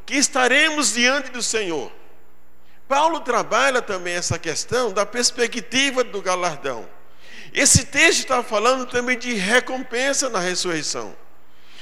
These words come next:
Queridos, o Evangelho, ela quebra, ou ele quebrou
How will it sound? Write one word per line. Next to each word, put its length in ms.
Queridos, 680
o 120
Evangelho, 880
ela 200
quebra, 1160
ou 80
ele 160
quebrou 760